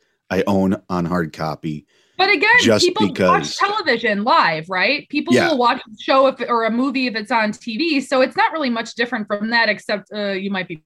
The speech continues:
Speaker 2: paying for it, which is kinda ridiculous. But that's the
Speaker 1: Yeah.
Speaker 2: laziness we live in with streaming today.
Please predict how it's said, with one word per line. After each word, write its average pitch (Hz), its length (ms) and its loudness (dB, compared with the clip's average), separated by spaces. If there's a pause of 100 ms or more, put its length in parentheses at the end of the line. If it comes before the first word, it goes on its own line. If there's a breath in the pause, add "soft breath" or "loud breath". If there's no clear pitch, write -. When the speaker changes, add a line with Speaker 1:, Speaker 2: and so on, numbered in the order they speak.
(160)
Speaker 2:
paying 156 320 -12
for 139 160 -10
it, - 80 -12
which 160 120 -14
is 160 80 -20
kinda 123 220 -12
ridiculous. - 580 -14
But 302 200 0
that's 370 220 0
the 247 60 4
Speaker 1:
Yeah. 247 80 4
Speaker 2:
laziness 247 520 -2
we 214 80 -8
live 233 160 0
in 175 120 -2
with 175 120 -8
streaming 170 380 -8
today. 160 320 -12